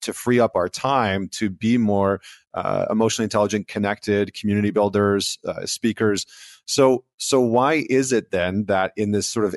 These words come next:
age of having technology take over some of those tasks, that people seem to be more and more isolated, more and more lonely, whether it's at home or in the work environment or within communities? 'Cause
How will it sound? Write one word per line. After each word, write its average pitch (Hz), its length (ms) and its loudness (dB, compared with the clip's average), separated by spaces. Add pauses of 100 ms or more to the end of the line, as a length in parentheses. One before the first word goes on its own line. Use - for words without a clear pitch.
age 120 480 0
of 98 420 0 (100)
having 110 500 0
technology 101 560 -2
take - 280 -4
over 104 240 0
some 95 140 -6
of 87 60 -8
those 82 160 -8
tasks, 127 580 -4 (380)
that 110 400 2
people 127 480 2
seem 120 400 -2
to - 120 -6
be 98 280 0
more 95 560 0
and 98 120 -2
more 95 460 0
isolated, 117 460 0
more 101 160 0
and 98 80 0
more 95 160 2
lonely, 104 420 2
whether 95 300 0
it's - 240 -6 (320)
at 110 160 0
home 107 400 0
or 95 260 2
in 101 140 -4
the 101 80 -2
work 92 260 -2
environment 101 560 -2
or 92 300 0
within 92 340 -4
communities? 104 480 0
'Cause 98 260 -6